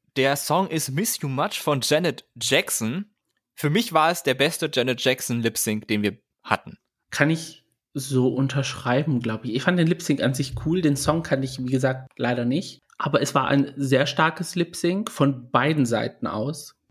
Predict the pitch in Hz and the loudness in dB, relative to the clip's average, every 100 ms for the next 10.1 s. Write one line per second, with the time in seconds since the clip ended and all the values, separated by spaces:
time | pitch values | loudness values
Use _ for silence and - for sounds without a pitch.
0 | _ 151 139 139 131 131 135 131 - - | _ 2 4 6 4 4 2 -2 -12 -14
1 | _ 151 - - 185 180 151 - 143 - | _ -8 -2 -2 -2 -4 -2 -2 -2 -2
2 | 208 - 180 160 160 165 - 147 139 - | -4 0 0 0 -2 -2 -4 -4 -6 -6
3 | - 143 - 135 131 135 139 156 135 120 | -4 -4 -4 0 2 2 2 2 2 0
4 | 110 120 - - - - - _ - 135 | -2 -4 -6 -10 -12 -16 -20 _ -4 0
5 | 139 175 - 131 - 107 98 90 - - | 2 2 4 2 2 -2 0 -2 -2 -14
6 | - 135 - _ 135 147 185 185 160 143 | -16 -16 -16 _ -4 2 4 4 2 2
7 | 135 - 165 - - 113 120 - - 123 | 0 -2 -6 -6 -2 2 2 0 0 2
8 | 127 123 127 127 - 143 165 - - - | 2 0 -2 -2 -2 -4 -6 -8 -8 0
9 | 127 135 139 - 131 131 135 185 196 208 | 0 0 -6 -4 -2 2 2 2 0 -6